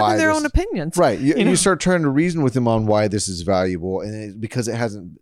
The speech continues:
Speaker 2: been really fully set in yet.
Speaker 1: Right.
Speaker 2: Um, and maybe we'll benefit from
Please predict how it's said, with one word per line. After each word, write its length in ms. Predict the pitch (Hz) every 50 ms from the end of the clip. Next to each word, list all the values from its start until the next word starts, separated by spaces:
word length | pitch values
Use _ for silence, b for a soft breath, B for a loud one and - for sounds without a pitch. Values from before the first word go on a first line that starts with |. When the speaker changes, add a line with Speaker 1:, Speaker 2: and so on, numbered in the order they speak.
| _ 113
Speaker 2:
been 200 | 101 110 104 104
really 200 | 104 98 95 90
fully 260 | - - 104 95 90 85
set 380 | - - - 107 95 87 82
in 200 | 87 90 98 95
yet. 300 | 87 78 73 - - - _ -
Speaker 1:
Right. 360 | 190 170 170 165 160 156 - _ _ _ _ _ _ _ _ _ _ _ -
Speaker 2:
Um, 580 | - 90 82 78 76 76 76 78 80 82 - _ _ _ -
and 300 | 95 98 92 92 92 92
maybe 600 | 98 98 104 110 110 107 107 101 101 95 92 90
we'll 180 | 85 90 95 92
benefit 540 | 80 98 95 92 87 - - 87 82 - _
from 680 | - - - 90 90 85 80 80 78 76 76 80 85